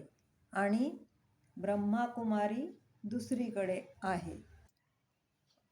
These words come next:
अजून गुरूंच्या गाद्या हलल्या नाहीत. सगळीकडे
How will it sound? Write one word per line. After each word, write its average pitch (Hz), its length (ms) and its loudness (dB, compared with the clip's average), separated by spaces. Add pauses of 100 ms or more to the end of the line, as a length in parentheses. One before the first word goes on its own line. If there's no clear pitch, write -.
(300)
अजून 247 460 4 (260)
गुरूंच्या 254 720 2 (120)
गाद्या 196 480 0 (220)
हलल्या 208 520 0
नाहीत. 208 400 -2 (1000)
सगळीकडे 226 760 -2